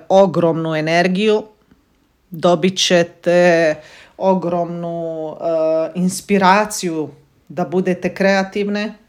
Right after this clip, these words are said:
i naravno, e, vaše tijelo će vam bit zahvalno. To su neke, neke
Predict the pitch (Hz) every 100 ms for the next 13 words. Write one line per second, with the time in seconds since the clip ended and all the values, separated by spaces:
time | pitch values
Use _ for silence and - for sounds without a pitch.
0 | _ _ - - - _ - 190 185 185
1 | 190 185 180 175 165 156 151 - - -
2 | - 110 165 160 156 156 175 175 180 -
3 | 180 170 160 - 165 160 160 160 156 -
4 | - 151 151 151 139 147 139 147 - -
5 | - - _ _ _ _ _ _ _ _
6 | _ _ _ _ _ _ _ _ - -
7 | - 226 233 202 196 208 - 180 160 -
8 | _ _ _ _ _ _ _ _ _ _
9 | _ _ - - _ _ _ 180 208 208
10 | 214 190 190